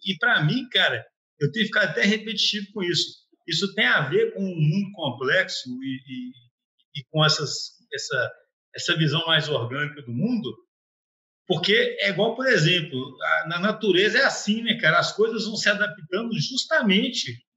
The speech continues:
conforme o contexto delas. Então, assim,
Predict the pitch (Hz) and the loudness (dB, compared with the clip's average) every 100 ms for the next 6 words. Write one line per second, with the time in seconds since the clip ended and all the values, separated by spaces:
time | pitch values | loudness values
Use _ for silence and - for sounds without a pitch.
0 | _ - 185 - 196 226 233 247 - 359 | _ -4 -4 -2 -2 -2 -4 -10 -2 0
1 | 190 - 226 190 208 185 123 - _ _ | 2 -2 -2 2 2 0 -6 -10 _ _
2 | _ - 156 233 202 214 170 | _ -4 -2 0 0 2 0